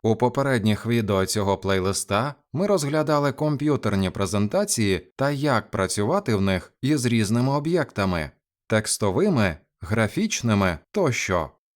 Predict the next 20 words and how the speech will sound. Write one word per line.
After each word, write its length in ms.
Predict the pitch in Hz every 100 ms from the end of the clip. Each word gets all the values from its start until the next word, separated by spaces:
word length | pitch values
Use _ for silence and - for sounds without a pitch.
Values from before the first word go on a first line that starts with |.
| _ -
А 160 | 110
що 260 | 107 - 131
взагалі 540 | 101 120 123 135 131
означає 680 | 107 101 101 101 170 190 143
це 200 | - 147
слово 520 | - 190 143 98 85 - _ -
«об'єкт»? 720 | 170 185 165 147 92 - - _ _ _ -
Об'єкт — 680 | 107 90 87 131 180 - _ _ _
це 240 | - 180
деяка 480 | 180 185 147 135 131
цілісна 600 | 123 170 151 120 113 113
частина 540 | 104 123 117 151 127 113
навколишнього 840 | 120 123 - 131 107 - 101 95
світу, 560 | 98 131 220 220 98 78 _
яку 380 | 92 117 120 143
ми 140 | 139 127
можемо 680 | 131 113 117 113 113 95 -
виокремити 920 | 110 170 147 113 110 107 104 101 107
з-поміж 560 | - - 117 107 95 -
інших 560 | 165 214 - 104 90